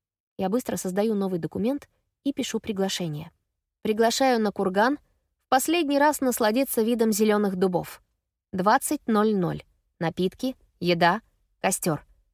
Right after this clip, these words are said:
С любовью от Эфи». Ответа не нужно. До встречи. Я копирую текст. На мгновение задумываюсь, а затем создаю в мессенджере новую группу,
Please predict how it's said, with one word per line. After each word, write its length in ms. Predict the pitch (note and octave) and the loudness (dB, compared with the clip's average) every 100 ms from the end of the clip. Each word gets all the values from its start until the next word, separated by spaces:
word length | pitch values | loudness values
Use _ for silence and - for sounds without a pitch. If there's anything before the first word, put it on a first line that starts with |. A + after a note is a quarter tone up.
| _ | _
С 120 | - A#3+ | -6 0
любовью 440 | A#3 D4 C4+ C4 - | 2 2 2 0 -2
от 200 | G#3+ F3+ | -4 -4
Эфи». 320 | D3 - - _ _ _ _ _ | -6 -10 -18 _ _ _ _ _
Ответа 380 | - E4+ E4 C#4 | -2 0 0 2
не 120 | B3 | 2
нужно. 360 | G3+ D#3+ D3 - _ _ _ _ - | 2 -2 -6 -10 _ _ _ _ -4
До 120 | G#3 | -2
встречи. 520 | - F#3+ E3 - - - _ _ _ _ _ | -2 -2 -4 -4 -12 -16 _ _ _ _ _
Я 180 | G#3+ A3+ | 0 0
копирую 440 | - A3 G3 G#3 | 0 -6 -4 -4
текст. 440 | G3 - D3 - - _ _ _ _ _ | -4 -8 -10 -14 -18 _ _ _ _ _
На 100 | G#3 | -2
мгновение 500 | G#3 A3 B3 D4 C4+ | 2 2 2 0 0
задумываюсь, 680 | A3+ G#3+ A#3 F#3 D#3+ D3 - _ _ _ | 0 0 0 0 -4 -8 -10 _ _ _
а 80 | - | -4
затем 340 | E3+ D#3 G3 A#3+ | -2 -2 -2 -2
создаю 400 | A#3 F#3 E3+ A3 | -2 0 0 0
в 60 | |
мессенджере 500 | F3 F3 A#3+ A#3 A#3 | -2 -2 0 0 0
новую 340 | F#3+ F3 F#3+ G3+ | 0 0 -2 -2
группу, 420 | F#3+ E3+ - | -2 -2 -6